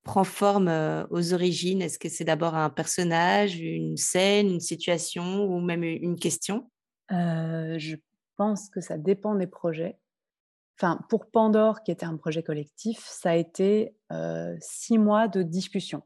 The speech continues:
Speaker 2: et de brainstorming où on s'est vu avec Anne, avec Savina, et on échangeait sur plein de choses. On essayait de trouver ce qu'on avait en commun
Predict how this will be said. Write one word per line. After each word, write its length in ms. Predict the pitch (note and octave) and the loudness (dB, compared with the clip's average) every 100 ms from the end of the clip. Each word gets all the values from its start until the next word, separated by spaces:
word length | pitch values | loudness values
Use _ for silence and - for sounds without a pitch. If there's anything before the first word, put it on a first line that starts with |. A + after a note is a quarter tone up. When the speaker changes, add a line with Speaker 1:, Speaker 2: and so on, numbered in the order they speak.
| - | -8
Speaker 2:
et 40 | |
de 100 | E3+ | -6
brainstorming 840 | E3+ F3+ F3+ - E3 E3 E3 F#3+ G3+ | -4 -4 -4 -4 -4 -2 -2 -4 -4
où 180 | - | -6
on 60 | E3 | -8
s'est 200 | - F3 | -2 -2
vu 300 | D3+ D#3+ F#3+ | -2 -6 -4
avec 300 | D#3 D#3 D#3+ | -4 -6 -8
Anne, 260 | E3+ E3 F#3+ | -4 -2 -2
avec 180 | D#3 D#3 | -4 -6
Savina, 640 | E3 D#3 D#3 D#3 G3+ - | -6 -4 -4 -4 -6 -6
et 160 | F3+ E3 | -4 -2
on 140 | D#3+ | -2
échangeait 300 | E3 F3+ F3 | -2 -4 -4
sur 120 | F#3+ _ | -6 _
plein 160 | F3+ F3+ | -4 -4
de 60 | |
choses. 220 | - E3 E3+ | -4 -4 -2
On 60 | |
essayait 260 | E3+ - G#3 | -2 0 -4
de 40 | |
trouver 380 | - - F#3+ G#3 | -4 -4 0 0
ce 60 | - | 0
qu'on 160 | F#3 | -2
avait 200 | F3+ E3+ | 0 0
en 120 | F3 | 0
commun 420 | E3+ F3+ E3+ G3+ | 0 -2 0 -4